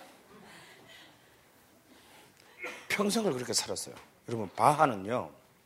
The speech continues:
열 명의 형제의 막내로 태어났어요. 근데 열 살이 되기 전에 엄마, 아버지가 다 죽었어.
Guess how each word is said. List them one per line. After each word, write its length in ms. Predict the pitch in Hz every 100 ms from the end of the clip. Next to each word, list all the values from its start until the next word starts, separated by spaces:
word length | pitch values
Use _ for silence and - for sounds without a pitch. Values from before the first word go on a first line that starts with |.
| - - - - - - - - _ _ -
열 260 | 123 143 160
명의 280 | 185 151
형제의 320 | 123 160 151 104
막내로 440 | 95 107 139 143
태어났어요. 540 | - 104 80 - 73 82 - _ _ _ - _ -
근데 140 | 143
열 160 | 135 196
살이 240 | - 202
되기 180 | 151 127
전에 140 | 117
엄마, 180 | 139 160
아버지가 240 | 123 113 -
다 140 | -
죽었어. 400 | 131 120 -